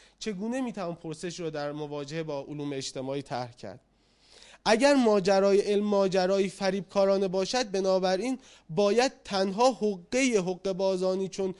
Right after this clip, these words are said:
لاک و مونتسکیو رو باز کرد و دیگر اینجا چه جای پرسش و تعمق و تفکر است؟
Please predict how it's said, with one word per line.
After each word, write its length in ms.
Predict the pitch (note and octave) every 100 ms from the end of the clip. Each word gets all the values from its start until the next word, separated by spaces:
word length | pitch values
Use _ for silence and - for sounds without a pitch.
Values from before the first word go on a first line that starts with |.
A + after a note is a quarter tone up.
| - - F#3
لاک 320 | F#3+ F#3 F#3+
و 40 |
مونتسکیو 680 | F#3 F#3 F#3 G3 - G#3 B3+
رو 140 | A#3+
باز 320 | F3+ D3+ C#3
کرد 320 | - B2 B2+ _ _ _ _ _ _
و 120 | F3+
دیگر 300 | F#3 F#3 B3+
اینجا 300 | B3 G3+ A#3
چه 160 | B3+ C4+
جای 240 | B3 C4
پرسش 520 | B3 G3 F#3+ F3+ A#3
و 40 | B3
تعمق 500 | A#3+ D3+ F#3 G#3 A#3
و 60 |
تفکر 580 | C4 F#3+ F3+ F3+ - A#3+
است؟ 300 | A3 C3 -